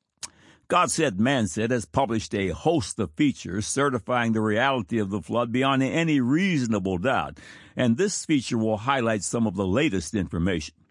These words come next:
Jesus speaks of his returning in Luke seventeen, verses twenty-six and twenty-seven, "And as it was in the days of Noah, so shall it be also in the days of the Son of Man. They did eat, they drank, they married wives, they were given in marriage until the day that Noah entered into the ark,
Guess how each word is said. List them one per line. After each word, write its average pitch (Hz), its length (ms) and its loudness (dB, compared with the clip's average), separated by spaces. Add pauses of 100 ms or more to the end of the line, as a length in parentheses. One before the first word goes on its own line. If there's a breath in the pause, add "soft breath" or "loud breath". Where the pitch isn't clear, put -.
(960 soft breath)
Jesus 170 400 -4
speaks 170 340 -2
of 131 120 -4
his 127 180 -4
returning 123 680 0
in 104 340 0
Luke 131 360 2
seventeen, 120 840 0
verses 110 400 -4
twenty-six 117 640 -2
and 92 160 -2
twenty-seven, 117 760 0 (540 soft breath)
"And 127 180 2
as 147 200 2
it 151 120 4
was 156 300 2
in 143 140 2
the 131 80 2
days 113 400 2
of 87 120 0
Noah, 92 520 0 (640)
so 196 280 -2
shall 165 280 0
it 147 100 2
be 151 160 2
also 135 520 0
in 131 120 2
the 123 100 2
days 120 480 0
of 117 120 -2
the 127 80 -2
Son 120 280 -2
of 127 120 0
Man. 101 500 0
They 113 160 2
did 107 260 0
eat, 139 280 0
they 95 160 0
drank, 120 440 -2
they 87 200 -4
married 107 380 0
wives, 139 520 0
they 107 140 -2
were 98 160 -2
given 117 320 -2
in 110 180 0
marriage 135 380 0
until 135 280 -2
the 135 140 -2
day 151 280 0
that 139 180 -4
Noah 151 360 0
entered 127 300 -2
into 117 240 -2
the 101 180 -2
ark, 135 320 0